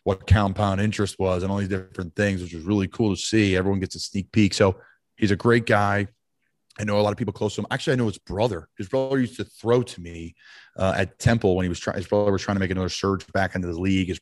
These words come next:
brother was a quarterback from Syracuse that went on, um, played in the N F L, was the backup through all the Super Bowl, end of the Super Bowl years with Eli. Um, but I di-, I dig-, I digress. It's, um,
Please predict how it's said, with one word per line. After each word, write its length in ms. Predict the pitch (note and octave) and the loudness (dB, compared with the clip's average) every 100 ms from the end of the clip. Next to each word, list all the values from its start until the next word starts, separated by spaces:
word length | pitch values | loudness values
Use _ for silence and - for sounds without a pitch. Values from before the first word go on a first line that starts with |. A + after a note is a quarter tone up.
| _ | _
brother 200 | G2 F#2+ | 0 2
was 200 | F#2 E2+ - - - | 0 -2 -12 -20 -10
a 80 | E2+ | -6
quarterback 500 | - A2 G#2 F#2+ F#2 | 2 4 4 2 0
from 140 | F#2 | -6
Syracuse 680 | - G2 F#2+ - G2 F2 E2+ | 0 2 2 2 0 0 -2
that 140 | F2+ | -4
went 200 | C#2+ G2 | 0 2
on, 260 | F#2 F#2 F2 _ _ - - _ | 2 0 -2 _ _ -20 -20 _
um, 160 | - F2 | -8 -2
played 160 | G2+ F#2+ | 0 0
in 60 | |
the 40 | F#2+ | -2
N 80 | |
F 140 | F2 - | -4 -2
L, 120 | F#2 | -4
was 160 | F2 - | -4 -10
the 60 | F2 | -8
backup 420 | F#2 F#2 F#2 E2+ | -2 -2 -2 -6
through 160 | - F#2 | -2 0
all 60 | |
the 80 | F2+ | -2
Super 320 | - A2 F#2+ | -2 -4 -2
Bowl, 200 | F2+ F2+ - | -2 -4 -4
end 120 | G#2+ G#2+ | 0 0
of 40 | |
the 80 | F2+ | 0
Super 180 | - A2 | 0 0
Bowl 260 | F#2 F2+ | 2 0
years 220 | F2 F2+ | -2 -2
with 80 | E2+ | -2
Eli. 300 | F#2 F2+ E2+ E2+ _ - - _ - - | 0 0 0 -4 _ -20 -20 _ -20 -12
Um, 340 | - G2 F#2 E2+ - _ _ _ _ _ - | -2 2 2 -2 -12 _ _ _ _ _ -6
but 240 | G2 G2 - | -2 0 0
I 120 | G2+ | 0
di-, 180 | F#2+ F#2+ | 0 0
I 60 | |
dig-, 240 | F#2 F#2+ - | 0 -2 -2
I 140 | G2+ | -2
digress. 540 | F#2+ F#2 F2+ F2+ E2+ - | 0 -2 0 -2 -2 -4
It's, 400 | F#2 F2 - F#2+ | -6 -6 -2 2
um, 320 | F2 E2 - | 2 0 -6